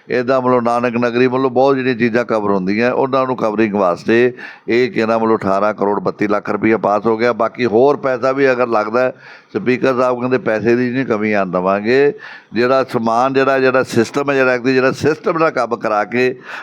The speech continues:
ਮਤਲਬ ਕੰਮ ਜਿਹੜਾ ਅੰਗਰੇਜ਼ੀ ਸਿਸਟਮ ਨਾਲ ਕਰਾਉਣਾ, ਦੇਸੀ ਨਾਲ ਨਹੀਂ ਕਰਾਉਣਾ। ਜਿਹੜਾ ਕਿ ਮਜ਼ਬੂਤੀ ਮਤਲਬ ਜਿਵੇਂ ਕਹਿੰਦੇ ਇੱਕ ਵਾਰੀ ਜਿਹੜਾ ਮਤਲਬ ਪੈ ਗਿਆ ਨਾ, ਜਿਹੜਾ ਇੱਕ ਲੈਂਟਰ ਲੱਗ ਗਿਆ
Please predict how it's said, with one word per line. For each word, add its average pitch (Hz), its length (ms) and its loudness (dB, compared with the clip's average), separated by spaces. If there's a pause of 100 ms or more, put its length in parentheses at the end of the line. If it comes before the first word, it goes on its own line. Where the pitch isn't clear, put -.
(120)
ਮਤਲਬ 139 220 0
ਕੰਮ 143 320 -4
ਜਿਹੜਾ 143 380 2
ਅੰਗਰੇਜ਼ੀ 131 440 2
ਸਿਸਟਮ 127 360 0
ਨਾਲ 123 120 2
ਕਰਾਉਣਾ, 104 340 -2
ਦੇਸੀ 104 360 0
ਨਾਲ 107 180 -2
ਨਹੀਂ 113 120 -2
ਕਰਾਉਣਾ। 110 360 -2 (340)
ਜਿਹੜਾ 123 220 2
ਕਿ 123 120 -2
ਮਜ਼ਬੂਤੀ 110 600 2
ਮਤਲਬ 117 200 2
ਜਿਵੇਂ 110 280 0
ਕਹਿੰਦੇ 110 200 2
ਇੱਕ 113 120 -4
ਵਾਰੀ 110 160 2
ਜਿਹੜਾ 110 180 0
ਮਤਲਬ 107 260 -2
ਪੈ 104 240 -2
ਗਿਆ 110 140 0
ਨਾ, 127 100 2
ਜਿਹੜਾ 120 260 0
ਇੱਕ 117 140 -4
ਲੈਂਟਰ 104 360 -2
ਲੱਗ 101 220 0
ਗਿਆ 107 340 -2